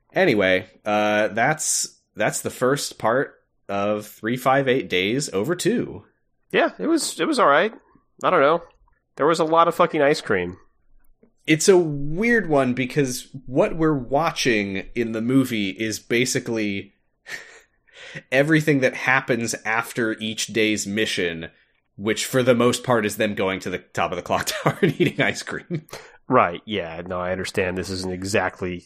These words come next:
Speaker 2: how it's meant to be consumed. Um,
Speaker 1: No.
Speaker 2: uh, like
Speaker 1: It's
Speaker 2: so
Speaker 1: meant to be consumed on a stick
Speaker 2: <laughs>
Speaker 1: atop a clock tower.
Speaker 2: <laughs> With your friends at the end of a podcast.
Speaker 1: That's right. <laughs> Uh,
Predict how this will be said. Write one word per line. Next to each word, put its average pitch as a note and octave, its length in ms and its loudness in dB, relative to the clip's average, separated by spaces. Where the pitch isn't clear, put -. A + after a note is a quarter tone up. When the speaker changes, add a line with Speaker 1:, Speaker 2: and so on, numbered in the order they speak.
Speaker 2:
how F2+ 240 -2
it's F2+ 180 -8
meant F#2+ 180 0
to F2+ 60 -10
be F2+ 120 -10
consumed. F2+ 720 -6
Um, F2 460 -2
Speaker 1:
No. D2+ 460 -10
Speaker 2:
uh, F2 400 -2
like F#2+ 220 0
Speaker 1:
It's G2+ 140 -2
Speaker 2:
so A#2+ 40 2
Speaker 1:
meant B2 140 4
to G2+ 80 -6
be G2+ 80 -4
consumed F2 640 -6
on G#2 160 0
a A#2 40 -2
stick - 540 -2
Speaker 2:
<laughs> - 260 -10
Speaker 1:
atop - 300 -6
a - 20 -14
clock - 280 -8
tower. C2+ 480 -12
Speaker 2:
<laughs> - 120 -12
With A#2+ 160 2
your C3 120 4
friends G2 340 2
at G2 120 -2
the F#2+ 60 -2
end F#2 120 -2
of G2 80 0
a G2+ 40 -2
podcast. E2+ 760 -4
Speaker 1:
That's - 340 -8
right. - 400 -6
<laughs> - 60 -2
Uh, B2+ 360 2